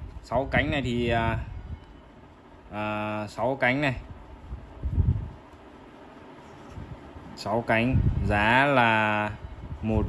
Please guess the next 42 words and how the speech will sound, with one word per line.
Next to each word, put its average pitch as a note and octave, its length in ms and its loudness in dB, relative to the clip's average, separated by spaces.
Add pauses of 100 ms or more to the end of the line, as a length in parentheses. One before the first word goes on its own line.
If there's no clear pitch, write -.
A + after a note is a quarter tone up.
(260)
trăm A#2+ 420 4
bảy F2+ 220 4
mươi A#2 380 2
K - 20 -4
anh A#2+ 400 6
em A#2 120 4
nhá. C3+ 140 6
Một - 920 -6
trăm G2 140 -6
bảy F2 140 -2
mươi G2+ 220 0
K. - 40 -4 (1000)
Rồi, C3 180 2 (360)
tiếp F3 140 -6
theo D#3+ 260 4
là D3+ 500 0
lên D#3 280 -6
cho D#3 80 -4
anh D3+ 100 -4
em D3+ 160 -4
một C3 100 -6
cái C#3+ 80 -8
sản A2 200 -6
phẩm G#2 260 -2
nữa, E3+ 180 0 (220)
đó B2 200 2
là B2+ 220 2
dạng A2+ 300 -4
đèn. A#2+ 240 2 (440)
Đèn C3 180 2
này C#3 220 4
thì C#3 220 0
nó D3 100 2
cũng E3+ 440 -6
dạng, C#3 260 -2
à, C3+ 360 2
đèn, C3+ 340 2
à, C3 420 2
sáu C#3 220 2
cánh F#3+ 180 4
này F3+ 100 2
thôi, E3 200 6